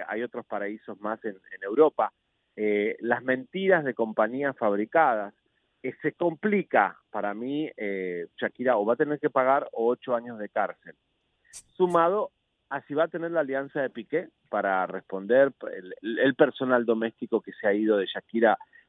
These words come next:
como Cristina, una de las, también, eh, personal de ella, que se fue enojada, otros personales domésticos que no la pueden mirar a la cara, que no se le puede hablar. Eh, hay cosas de Shakira oscuras que nunca se quieren hablar,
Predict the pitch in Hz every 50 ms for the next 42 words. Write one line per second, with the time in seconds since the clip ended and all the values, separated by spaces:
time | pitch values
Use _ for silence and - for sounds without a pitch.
0 | _ _ - 113 107 107 - - 107 98 - _ - 185 208 202 165 127 117 117
1 | 110 107 107 104 98 95 95 90 - _ _ _ _ _ _ _ _ - 110 110
2 | 110 104 117 127 127 127 135 123 98 107 101 95 - 104 92 87 - - 101 101
3 | 104 107 110 104 101 104 110 120 123 - - 120 113 - - - - 98 - -
4 | 110 104 101 98 - - - 143 147 143 127 113 110 110 - _ _ _ _ _
5 | _ _ - 196 190 170 170 151 131 - - 123 110 - 120 113 117 117 117 110
6 | 107 107 104 110 123 131 131 - - 117 104 117 98 107 107 117 117 110 98 -
7 | 120 117 110 107 107 107 104 104 104 104 101 101 98 95 - - 135 131 123 120
8 | 113 113 110 - 101 95 98 98 _ 104 101 95 - - 104 101 101 101 98 104
9 | 110 117 120 117 - - - _ _ _ _ _ _ _ _ - 110 104 101 98
10 | 98 98 95 95 92 - - - _ _ _ _ _ _ _ _ 147 160 156 -
11 | - 175 180 - - 156 143 123 - 120 - - 143 139 135 - - _ 143 143
12 | 147 131 - - 120 107 113 120 123 127 - 123 120 110 104 - _ _ - -
13 | _ _ _ _ 117 107 - - 123 117 120 113 113 107 110 120 127 123 123 127